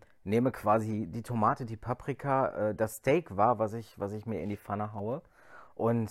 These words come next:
ähm, esse dann auch noch sehr qualitativ und vor allen Dingen dann mit Fokus aufs Essen. Ich schieb's nicht einfach rein und bin satt, sondern ich nehme dann auch mein Essen wahr, weil ich hab da auch vorher Arbeit reingesteckt. Aber selbstverständlich,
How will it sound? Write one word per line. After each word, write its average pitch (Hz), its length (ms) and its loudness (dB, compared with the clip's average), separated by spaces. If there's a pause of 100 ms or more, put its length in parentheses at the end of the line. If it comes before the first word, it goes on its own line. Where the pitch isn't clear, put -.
(120)
ähm, 110 440 4 (320)
esse 123 200 -2
dann 127 160 4
auch 120 160 0
noch 120 160 0
sehr 120 200 0
qualitativ 113 720 0
und 110 160 -6
vor - 180 -6
allen 113 220 2
Dingen 135 240 -2 (300)
dann 104 160 2
mit 95 160 -2
Fokus - 420 -2
aufs - 220 -2
Essen. 127 360 -4
Ich - 200 -10
schieb's - 320 -10
nicht 120 180 -6
einfach 101 380 -6
rein 110 200 -2
und 92 160 -8
bin 98 200 -6
satt, 110 240 0
sondern 98 320 -2 (360)
ich - 160 -12
nehme 110 260 0
dann 95 140 -2
auch 78 380 -4
mein 87 160 -6
Essen 87 460 -10
wahr, - 340 0
weil 92 160 -6
ich - 120 -16
hab 104 120 -8
da - 60 0
auch - 140 -4
vorher 107 360 -2
Arbeit 85 320 -4
reingesteckt. - 640 -18
Aber 95 160 -2
selbstverständlich, 101 760 -8